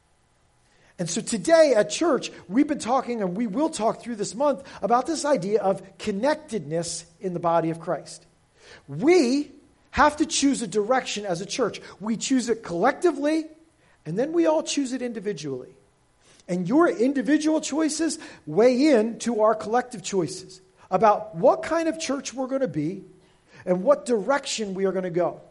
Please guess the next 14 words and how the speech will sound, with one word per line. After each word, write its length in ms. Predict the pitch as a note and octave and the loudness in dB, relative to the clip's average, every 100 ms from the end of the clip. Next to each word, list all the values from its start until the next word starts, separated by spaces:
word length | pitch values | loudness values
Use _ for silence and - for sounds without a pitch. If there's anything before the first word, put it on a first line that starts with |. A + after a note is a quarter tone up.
| - | -16
So 160 | - | -10
let 140 | F3 G3+ | -8 -6
me 100 | A#3 | -6
ask 320 | B3+ A#3 - | -6 -8 -14
you, 60 | - _ _ _ _ _ _ | -20 _ _ _ _ _ _
it's 100 | - | -14
just 160 | - | -8
us 180 | E3 C3 | -6 -6
here. 200 | - D#3 - _ _ _ _ _ _ _ _ _ - - - | -8 -12 -14 _ _ _ _ _ _ _ _ _ -20 -20 -20
Should 260 | - C4 B3 | -8 -4 0
we 160 | D4 | 0
be 180 | F4 D#4 | 2 0
a 40 | D#4 | -2
church 640 | - E3+ G#3+ - - - | -4 -6 -6 -8 -14 -16